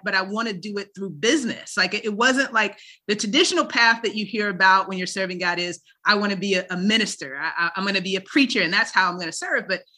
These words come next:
he was talking about how he could use, he, he used his business to serve God, and that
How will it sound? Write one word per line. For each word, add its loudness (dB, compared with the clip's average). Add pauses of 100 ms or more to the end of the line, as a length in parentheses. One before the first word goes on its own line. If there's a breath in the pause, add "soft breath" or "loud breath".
(160 soft breath)
he -4
was -6
talking 2
about 2
how 4
he -6
could -8
use, -4
he, -10
he -2
used 0
his -4
business -2
to -8
serve -6
God, 2
and -4
that -10